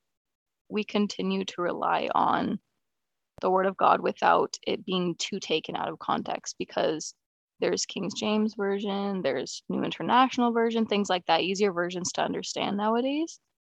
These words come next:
But, um, you know, people always say there's a fine line between translating it without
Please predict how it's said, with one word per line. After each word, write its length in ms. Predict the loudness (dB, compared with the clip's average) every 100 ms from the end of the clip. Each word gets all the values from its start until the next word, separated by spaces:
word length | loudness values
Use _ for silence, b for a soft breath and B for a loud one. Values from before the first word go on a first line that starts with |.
| _ _ -2
But, 360 | 6 6 6 4
um, 480 | 6 6 4 -2 -6 _ _ _ -20 -20 _ _ _ -2
you 100 | 4
know, 160 | 6 6
people 340 | 2 2 4
always 200 | 4 4
say 120 | 0 0
there's 200 | 0 -2
a 60 |
fine 360 | 0 2 2 2
line 260 | 0 0 -4
between 480 | -4 -2 -2 -2
translating 560 | -4 0 0 0 -2 -2
it 100 | -2
without 440 | -4 -2 0 0